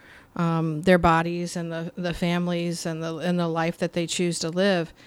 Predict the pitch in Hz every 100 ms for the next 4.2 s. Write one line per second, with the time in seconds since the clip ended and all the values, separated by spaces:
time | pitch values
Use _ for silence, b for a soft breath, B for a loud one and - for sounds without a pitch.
0 | B B B B 196 190 185 185 180 180
1 | 180 156 - _ _ _ _ - 208 220
2 | 233 - 208 226 190 175 170 135 - -
3 | 202 196 190 165 180 220 214 214 190 175
4 | 175